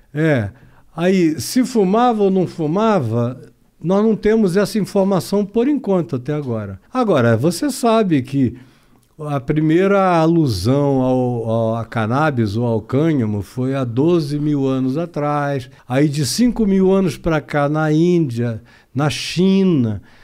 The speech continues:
passou a ser absolutamente normal, era uma coisa recreativa pra relaxar. E aí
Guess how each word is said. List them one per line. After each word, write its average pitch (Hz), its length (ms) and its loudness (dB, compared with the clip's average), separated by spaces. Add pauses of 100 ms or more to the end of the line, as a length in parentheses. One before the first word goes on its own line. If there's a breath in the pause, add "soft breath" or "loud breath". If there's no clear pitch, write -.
(160 soft breath)
passou 156 340 -2
a 151 60 0
ser 143 500 -2
absolutamente 180 1200 -2
normal, 151 600 -2
era 135 100 -2
uma 135 180 -4
coisa 139 440 -4
recreativa 127 840 -4
pra 120 200 -4
relaxar. 151 800 -4 (160 soft breath)
E 165 220 4
aí 185 500 4